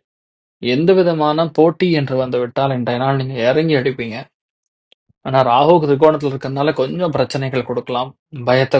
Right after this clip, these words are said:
கொடுக்கலாம். அதனால இந்த, இந்த ஒரு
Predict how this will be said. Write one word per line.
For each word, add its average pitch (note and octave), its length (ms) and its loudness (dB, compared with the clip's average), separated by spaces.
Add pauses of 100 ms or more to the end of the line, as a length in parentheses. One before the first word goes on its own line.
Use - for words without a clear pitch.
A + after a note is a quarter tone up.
கொடுக்கலாம். B2 440 -6 (640)
அதனால B2 380 -4
இந்த, B2+ 120 -8 (240)
இந்த B2+ 120 2 (120)
ஒரு B2+ 120 2